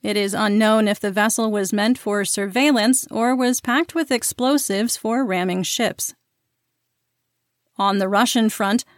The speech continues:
Russian ballistic submarine activity increased globally,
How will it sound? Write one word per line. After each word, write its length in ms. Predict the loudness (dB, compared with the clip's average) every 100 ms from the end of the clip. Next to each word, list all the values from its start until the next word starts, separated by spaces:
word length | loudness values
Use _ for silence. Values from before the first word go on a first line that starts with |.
| _ _ _
Russian 360 | -2 0 4 4
ballistic 480 | 4 2 0 -2 -2
submarine 600 | -2 0 0 2 4 2
activity 500 | 0 -4 -2 -4 -2
increased 640 | -2 -2 -4 -4 -6 -6
globally, 640 | -4 0 2 2 0 -2